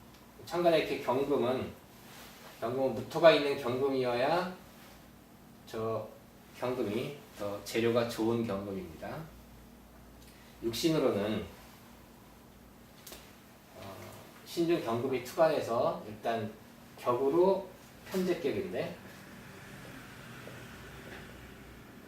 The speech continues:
편제격이고 천간에, 에, 한행토, 토생금, 식신생제하고 있습니다.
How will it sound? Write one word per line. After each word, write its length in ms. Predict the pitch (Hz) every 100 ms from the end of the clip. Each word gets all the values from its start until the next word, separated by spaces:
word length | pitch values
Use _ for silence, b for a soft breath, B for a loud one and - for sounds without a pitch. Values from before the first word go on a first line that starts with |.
| - - - - - - - - - - - - - 151
편제격이고 920 | 147 143 143 127 117 151 175 190 -
천간에, 920 | - 165 160 143 160 147 156 160 170 - - - -
에, 640 | 110 104 104 101 104 - -
한행토, 680 | 139 131 127 - 185 185
토생금, 720 | 185 - 135 131 - 139 107 - - - - - - - - - - - - - - - - -
식신생제하고 1300 | - 175 175 - 175 165 151 147 143 127 143 127 127
있습니다. 400 | 113 - - -